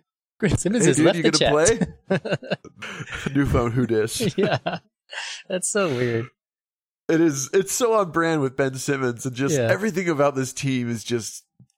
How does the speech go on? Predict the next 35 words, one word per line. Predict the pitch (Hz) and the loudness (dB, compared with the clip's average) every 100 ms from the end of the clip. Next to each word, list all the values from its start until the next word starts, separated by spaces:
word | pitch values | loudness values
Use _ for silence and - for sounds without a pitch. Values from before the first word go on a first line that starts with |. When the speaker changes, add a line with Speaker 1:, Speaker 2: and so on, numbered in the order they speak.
| _ | _
Speaker 2:
gone | - 127 117 | -2 -2 -2
terribly. | - 127 131 120 107 107 107 | -4 -2 0 0 0 -4 -4
So | - 107 104 - - | -2 0 0 -4 -4
it | 151 | -2
really | 247 277 | 0 0
Speaker 1:
Amazing. | 131 | 0
Speaker 2:
shows | 117 139 147 120 | 0 2 2 0
you | 117 | -2
how | 127 | -2
important | 120 110 - 135 120 117 | -4 -6 -2 -2 -4 -10
team | 135 120 | -10 -8
chemistry | 123 113 110 113 104 | -6 -6 -6 -4 -2
is, | 104 101 | -2 -4
and | 101 - | -8 -4
getting | 147 147 | -2 0
the | 131 | 0
right | 123 123 | 0 0
guys | 110 110 113 | 0 2 -2
together | - 107 101 101 | -6 -4 -2 -2
that | 95 87 | -4 -6
can, | 107 95 _ | -8 -12 _
that | 113 | -6
can | 110 101 | -6 -10
play | - 131 107 | -6 -4 -2
together. | 101 98 101 98 - _ | -2 -2 -2 -4 -8 _
Speaker 1:
Hmm. | - 110 123 110 - | -14 -14 -14 _ -10
Speaker 2:
Um, | 101 98 95 98 110 _ _ _ - | -8 -6 -8 -10 -16 _ _ _ -8
because | 127 117 143 - | -6 -4 -6 -2
<laughs> | |
otherwise | 220 202 233 156 147 139 | -2 2 2 2 0 -2
you | 139 | -8
just | 131 - | -6 -2
have | 135 107 | -4 -4
this | 107 123 - | -4 -6 -6
team, | - 101 98 | -14 -14 -16